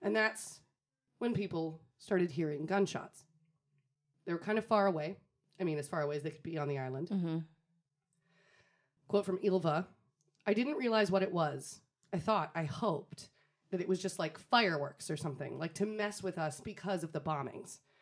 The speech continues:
Speaker 1: Adrian and those on the I Survived also remembered being angry,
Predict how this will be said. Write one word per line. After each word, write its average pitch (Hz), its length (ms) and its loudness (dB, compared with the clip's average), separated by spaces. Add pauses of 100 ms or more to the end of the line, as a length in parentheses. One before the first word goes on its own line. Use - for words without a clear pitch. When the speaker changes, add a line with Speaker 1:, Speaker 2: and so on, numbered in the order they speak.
(680)
Speaker 1:
Adrian 185 640 0 (140)
and 185 220 0
those 180 180 2
on 170 100 -2
the 170 120 -2
I 160 80 0
Survived 165 480 -2
also 185 320 0
remembered 165 320 -2
being 143 340 -2
angry, 180 560 -2